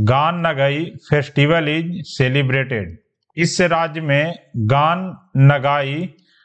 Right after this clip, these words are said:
उत्सव मनाया जाता है। तो सही उत्तर हो जाएगा ऑप्शन नंबर बी,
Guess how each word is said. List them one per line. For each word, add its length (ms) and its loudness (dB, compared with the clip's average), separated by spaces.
उत्सव 500 2
मनाया 480 0
जाता 480 -2
है। 120 -4
तो 100 4
सही 280 2
उत्तर 260 0
हो 120 0
जाएगा 260 2
ऑप्शन 420 0
नंबर 360 0
बी, 280 0